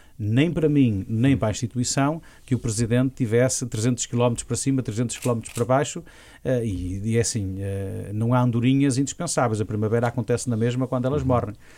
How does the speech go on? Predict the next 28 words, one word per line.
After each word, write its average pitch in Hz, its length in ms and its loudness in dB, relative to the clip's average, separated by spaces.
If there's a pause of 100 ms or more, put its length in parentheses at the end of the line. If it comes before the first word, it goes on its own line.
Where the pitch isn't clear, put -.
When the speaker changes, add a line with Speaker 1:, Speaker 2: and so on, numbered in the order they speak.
(280)
Speaker 1:
E 104 60 -6
por 110 140 -4
isso, 131 420 0
por 110 180 -2
consciência 127 960 2
e 98 420 -4 (280)
plena 170 320 6
consciência 135 560 2
do 131 140 2
melhor 139 420 10
para 127 140 2
a - 20 2
instituição, 135 680 -2 (400)
eh, 117 120 0
estava 113 280 2
Speaker 2:
Uhum. - 60 0
Speaker 1:
combinado 120 480 2
que - 60 -10
seria 127 240 0
o 127 40 2
último 127 240 0
mandato, 143 420 0
que 135 100 0
acaba 107 320 0
assim 104 240 -4
precipitado, 101 640 -4 (140)
Speaker 2:
Uhum. 98 240 -4
Speaker 1:
eh, 101 260 -6